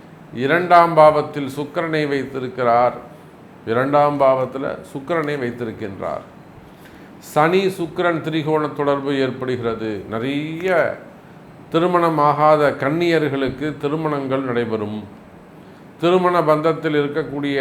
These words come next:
அந்த கஷ்ட நஷ்டங்கள் விலகும். அதே போல் அந்த பிரிவுகள் இருக்குமே, ஆனால் பிரிந்த உறவுகள், கணவன் மனைவிகள், காதலர்கள் மீண்டும் ஒன்று சேருவதற்கு வாய்ப்புகள் உண்டு.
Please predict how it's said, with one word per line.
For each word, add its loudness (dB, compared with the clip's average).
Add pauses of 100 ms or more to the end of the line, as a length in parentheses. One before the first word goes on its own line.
(200)
அந்த -2 (160)
கஷ்ட -4
நஷ்டங்கள் -4
விலகும். -6 (1040)
அதே 4
போல் 2
அந்த 0 (120)
பிரிவுகள் 2
இருக்குமே, -4 (160)
ஆனால் 0 (100)
பிரிந்த -4 (160)
உறவுகள், 0
கணவன் -2
மனைவிகள், -4
காதலர்கள் 0 (100)
மீண்டும் -4 (640)
ஒன்று 0 (140)
சேருவதற்கு -2 (140)
வாய்ப்புகள் 0 (140)
உண்டு. -4